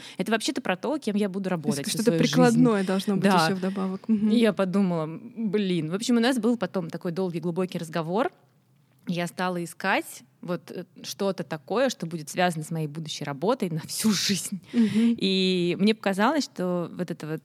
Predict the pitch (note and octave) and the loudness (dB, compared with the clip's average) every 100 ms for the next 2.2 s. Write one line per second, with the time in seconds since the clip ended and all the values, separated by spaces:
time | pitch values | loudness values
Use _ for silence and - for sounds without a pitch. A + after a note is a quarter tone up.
0 | - - F#3 - A3 G#3+ G3 F#3+ F#3 G3+ | -8 -4 -2 4 4 4 2 0 2 4
1 | A4 D4 G3 G#3+ C4 G3 - - G#3+ - | 4 4 4 6 6 4 0 -6 -6 -6
2 | D3+ | -8